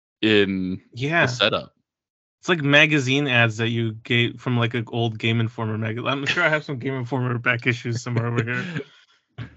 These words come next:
Speaker 2: But, um, you know what I do to, to prep myself before I watch any movie on streaming?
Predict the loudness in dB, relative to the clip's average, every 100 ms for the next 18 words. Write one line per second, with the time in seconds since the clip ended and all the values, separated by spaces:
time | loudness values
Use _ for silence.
0 | _ 0 2 4 2 4 4 6 6 6
1 | 6 0 -4 -4 -6 -4 -4 -4 0 0
2 | 0 -2 -6 -6 -8 0 2 2 0 -2
3 | -2 -4 -2 -4 -4 -6 -6 -8 -8 -6
4 | -10